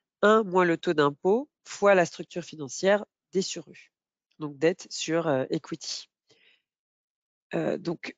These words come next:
ce, ce, ces bêtas, comme je vous l'ai dit, doivent être, euh, euh, déterminés sur la base, euh, de l'échantillon de sociétés comparables. Euh, il faut désendetter les bêtas pour obtenir le bêta moyen du secteur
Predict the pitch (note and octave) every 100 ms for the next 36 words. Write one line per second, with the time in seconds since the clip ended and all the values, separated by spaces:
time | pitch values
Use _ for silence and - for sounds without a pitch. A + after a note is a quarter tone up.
0 | _ - - - A3+ - - G3 D#3 D#3
1 | G#3 F#3 F#3+ F#3+ F#3 - E3 D#3+ E3 E3
2 | D#3 E3 D#3+ C#3+ - - - E3+ D3+ C#3
3 | - _ _ _ D#3 C#3+ F3 F#3 E3+ E3+
4 | F#3 - D3+ D3+ D#3 E3 D#3 D#3 C#3 C3+
5 | D3+ D3+ E3+ D3 - F3 D#3 D3 D#3+ D#3
6 | D3+ D#3 C3+ C3+ B2 D#3+ A3 G#3+ - _
7 | _ _ _ _ _ - D#3+ D#3+ D#3+ -
8 | D#3+ G3+ G3+ G3 G3 - G3 F3+ F3+ -
9 | F3+ F3+ - D#3+ D3 - D#3 F3 F3 D#3+
10 | D#3 - D#3 D#3 G3 F#3+ G3 E3+ - F3
11 | _ E3+ D#3+ -